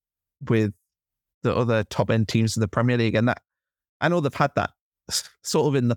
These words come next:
past, they've had to rely on selling. I mean, they,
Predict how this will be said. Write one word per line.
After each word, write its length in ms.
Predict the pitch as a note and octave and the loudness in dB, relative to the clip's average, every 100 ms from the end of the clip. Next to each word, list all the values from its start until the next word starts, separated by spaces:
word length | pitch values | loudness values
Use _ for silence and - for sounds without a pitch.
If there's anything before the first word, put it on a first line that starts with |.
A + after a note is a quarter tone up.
| - | 0
past, 500 | D#3 C3+ - - - - | 2 2 2 -2 -2 -4
they've 140 | A#2+ | 0
had 120 | B2+ | 0
to 80 | C3 | 2
rely 280 | A#2 A#2 A2 | 2 2 2
on 140 | A2 | 0
selling. 400 | - C3 A#2 A2+ | 0 0 2 2
I 60 | G#2+ | 2
mean, 280 | G#2+ G2 | 2 0
they, 120 | F2 | 0